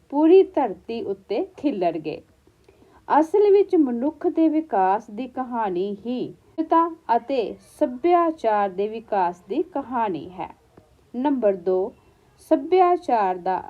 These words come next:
ਅਰਥ। ਸੱਭਿਆਚਾਰ ਇੱਕ ਤਰ੍ਹਾਂ ਨਾਲ ਮਨੁੱਖੀ ਸਮਾਜ ਦਾ ਇਤਿਹਾਸ ਹੈ।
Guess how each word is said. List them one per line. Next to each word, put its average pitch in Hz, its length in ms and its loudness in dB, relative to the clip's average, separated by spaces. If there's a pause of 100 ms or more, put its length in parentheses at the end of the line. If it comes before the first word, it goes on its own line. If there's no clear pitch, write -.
(140)
ਅਰਥ। - 280 -8 (1500)
ਸੱਭਿਆਚਾਰ 320 800 2
ਇੱਕ 285 320 -8
ਤਰ੍ਹਾਂ 240 400 -2
ਨਾਲ 190 420 -6
ਮਨੁੱਖੀ 285 720 -2
ਸਮਾਜ 208 680 -6
ਦਾ 202 180 -6
ਇਤਿਹਾਸ 196 760 -8
ਹੈ। 170 220 -14